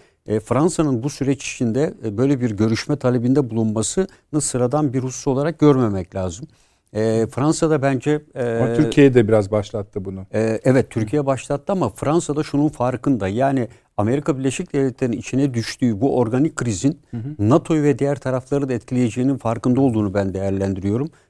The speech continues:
Speaker 1: Ve bu yüzden de, e, belki Frans-, nato içinde ve belki de Avrupa Bide-, Birliği içinde, e, daha çok liderlik pozisyonunu sağlamlaştırma yönelik Türkiye'de yanına alarak,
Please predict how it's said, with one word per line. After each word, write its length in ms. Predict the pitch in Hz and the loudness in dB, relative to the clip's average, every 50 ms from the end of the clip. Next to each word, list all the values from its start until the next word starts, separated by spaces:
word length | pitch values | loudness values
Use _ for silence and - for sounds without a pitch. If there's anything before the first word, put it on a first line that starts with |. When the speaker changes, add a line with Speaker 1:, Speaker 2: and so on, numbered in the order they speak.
| _ _ - | _ _ -2
Speaker 1:
Ve 180 | 120 101 104 | -2 0 2
bu 120 | 135 165 175 | 2 2 4
yüzden 440 | 160 156 127 - 175 170 175 165 | 2 2 0 0 0 0 2 2
de, 160 | 147 156 160 170 - - - | 2 2 0 0 -4 -4 0
e, 280 | 123 117 117 104 90 | 0 0 0 0 0
belki 380 | 101 123 139 139 - - 160 156 | 0 0 0 0 2 2 2 2
Frans-, 460 | - - 123 131 143 151 147 - 123 | 2 0 0 0 0 -2 -2 -2 -2
nato 240 | 120 147 - - 147 | -2 0 2 2 2
içinde 440 | 123 - - - 104 95 113 117 107 | 2 0 -4 -6 -4 -4 -4 -4 -2
ve 180 | 113 107 92 | -2 -2 -2
belki 320 | 113 135 147 147 - 117 113 | -2 -2 -2 -4 -4 -4 -2
de 140 | 139 151 - - - _ _ _ - | -2 -2 -2 -6 -18 _ _ _ -4
Avrupa 360 | - 95 104 135 170 - - 180 | -2 0 2 2 2 4 4 2
Bide-, 440 | 139 120 127 120 135 131 120 110 | 2 2 0 0 0 0 0 2
Birliği 280 | 110 123 117 113 120 120 | 0 2 2 2 0 0
içinde, 460 | 104 - - 113 107 104 127 156 175 - _ _ - 131 | -2 -2 -4 -2 -2 0 0 -2 -2 -4 _ _ -8 -4
e, 80 | 123 117 113 113 113 113 113 113 107 104 | 0 0 2 2 2 2 0 0 0 2
daha 220 | 113 113 143 175 | 0 2 0 0
çok 280 | - - 151 - - 117 | 0 0 -2 0 0 0
liderlik 460 | 117 113 123 120 127 147 151 - - | 2 4 4 2 2 0 -2 -4 -2
pozisyonunu 540 | 135 127 110 - - 127 123 123 135 160 160 | -4 -2 -4 -4 -4 -2 0 0 0 0 -2
sağlamlaştırma 840 | - 120 113 117 117 123 127 127 127 120 - - - 135 135 151 151 | -2 -2 -2 0 0 0 0 0 0 -2 -2 -2 0 2 4 4 4
yönelik 360 | 139 120 104 101 104 135 - _ _ _ _ _ _ | 4 4 4 2 2 0 -2 _ _ _ _ _ _
Türkiye'de 460 | - - 156 151 - - 143 131 127 | 0 2 2 4 6 4 4 6 6
yanına 300 | 127 120 117 117 123 123 | 4 2 2 2 2 0
alarak, 320 | 120 113 117 123 151 165 | 2 2 2 0 0 -2